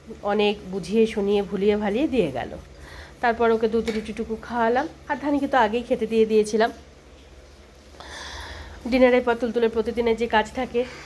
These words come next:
সেগুলো সব সেরে ওকে একটা মেডিসিন খাওয়ানো ছিল, সেটা খাইয়ে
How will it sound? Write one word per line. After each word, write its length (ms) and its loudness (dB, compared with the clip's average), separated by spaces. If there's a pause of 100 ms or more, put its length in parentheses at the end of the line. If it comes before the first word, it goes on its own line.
(120)
সেগুলো 380 0
সব 180 2 (160)
সেরে 380 2 (500)
ওকে 300 2
একটা 220 2
মেডিসিন 400 0
খাওয়ানো 320 0
ছিল, 320 -2
সেটা 360 -2
খাইয়ে 580 2